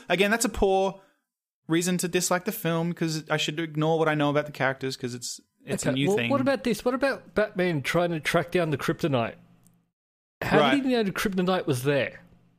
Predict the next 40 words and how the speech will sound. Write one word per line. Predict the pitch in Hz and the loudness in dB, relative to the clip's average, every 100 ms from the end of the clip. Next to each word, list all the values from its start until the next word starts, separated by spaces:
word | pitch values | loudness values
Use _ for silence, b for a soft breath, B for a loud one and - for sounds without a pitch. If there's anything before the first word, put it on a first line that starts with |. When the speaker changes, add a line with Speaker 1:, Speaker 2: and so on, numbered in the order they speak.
| _ _ _ | _ _ _
Speaker 1:
He | - 180 175 170 165 156 143 | -4 0 2 2 2 -2 -4
got | - 180 175 147 | 0 0 0 -2
the | 160 | 0
information | 156 156 147 143 147 - 147 143 139 135 | 0 -2 0 0 0 -2 -4 -2 -4 -8
from | - - - 135 131 131 131 | -14 -14 -2 0 0 0 2
Speaker 2:
He | 160 | 2
was | 147 | 2
Speaker 1:
the, | 139 | 0
the | |
Speaker 2:
chasing | - 170 - 170 | 2 2 4 4
the | |
Speaker 1:
computer. | 160 165 117 | 4 4 4
Speaker 2:
white | |
Portugal | 110 170 151 165 | 2 0 2 0
before | 147 143 - 165 165 | 0 -2 0 0 2
he | 151 | 0
got | 165 | 0
the | 123 | 0
computer. | 147 123 143 120 - _ _ _ _ _ _ _ _ _ _ _ _ _ _ _ - | -2 0 0 -2 -6 _ _ _ _ _ _ _ _ _ _ _ _ _ _ _ -4
Speaker 1:
Yes, | 151 131 139 | 0 0 0
but | 151 | 0
then | 147 | 0
he | 143 | 0
found | - 147 139 | 0 2 2
out | 139 131 | 2 2
that | 135 | 0
it | 135 | 0
was | 127 | -2
a | 117 | -4
ship. | 110 - - 151 - - - _ _ _ - | -4 -4 -4 -6 -8 -14 -20 _ _ _ -2
Speaker 2:
Yeah, | 190 180 | 0 2
but | 175 | 2
he | 185 | 2
was, | 170 - | 0 -2
he | 147 175 | -2 0
knew | 156 165 208 | 2 2 2
about | 185 170 170 | 2 0 2
all | 160 156 | 0 2
that | 165 - | 0 0
beforehand. | 156 - 151 180 160 131 117 110 - | -4 -2 0 2 2 2 0 -2 -10